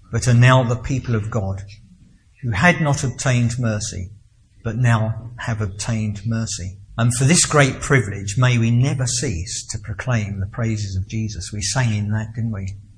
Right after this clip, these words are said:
Proclaiming the praises of Jesus in that hymn. Um, John and the light, having started my talk with words from one John, I'll finish this section with words from, uh, one John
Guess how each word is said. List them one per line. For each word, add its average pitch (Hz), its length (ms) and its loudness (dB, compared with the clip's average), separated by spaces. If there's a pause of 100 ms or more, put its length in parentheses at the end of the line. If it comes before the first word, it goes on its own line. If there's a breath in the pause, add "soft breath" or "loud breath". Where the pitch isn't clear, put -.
(280)
Proclaiming 123 560 0
the 110 60 0
praises 113 520 -2
of - 80 -12
Jesus 101 400 -4
in 104 120 -4
that 101 100 -8
hymn. 101 440 -6 (2500 loud breath)
Um, 127 440 4 (1040)
John 165 340 6
and 113 140 4
the 104 80 2
light, 113 340 0
having 139 260 0
started 143 520 2
my 120 200 2
talk 120 520 -6
with 110 180 -6
words 113 340 -2
from 110 240 -4
one 127 320 0
John, 98 260 -6
I'll 107 120 -6
finish 131 420 -2
this 117 220 -4
section 131 380 -4
with 110 180 -4
words 113 380 -2
from, 104 400 -6 (560 loud breath)
uh, 110 160 -4
one 143 320 4
John 131 340 0